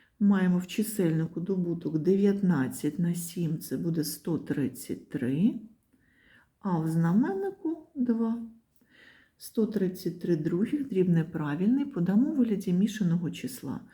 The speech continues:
Поділимо сто тридцять три на два. Неповна частка буде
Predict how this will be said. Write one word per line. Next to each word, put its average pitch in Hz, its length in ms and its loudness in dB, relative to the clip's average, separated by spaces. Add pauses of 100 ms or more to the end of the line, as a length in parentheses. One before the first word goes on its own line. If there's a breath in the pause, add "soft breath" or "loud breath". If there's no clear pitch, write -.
(380 loud breath)
Поділимо 185 500 4
сто - 180 -4
тридцять 170 460 -4
три 277 160 -2
на 202 140 4
два. - 380 -6 (540 loud breath)
Неповна 185 500 4
частка 165 480 -4
буде 160 320 -2